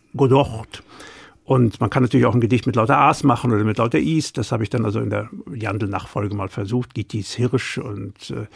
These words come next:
Enzensbergers Exeget und so weiter. Das sind Dinge, die mir Freude machen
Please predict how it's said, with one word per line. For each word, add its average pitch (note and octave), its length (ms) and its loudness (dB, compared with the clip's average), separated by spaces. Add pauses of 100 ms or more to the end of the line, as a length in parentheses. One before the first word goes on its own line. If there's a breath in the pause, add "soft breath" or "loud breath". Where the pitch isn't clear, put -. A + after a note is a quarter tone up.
(240 loud breath)
Enzensbergers A2+ 720 -6
Exeget B2 540 0
und A#2 100 -2
so A#2+ 80 -2
weiter. C#3+ 220 0 (1000 loud breath)
Das D3 200 2
sind - 320 0
Dinge, E3+ 240 4
die D3+ 340 0
mir D#3 400 4
Freude E3 340 4
machen D3+ 280 2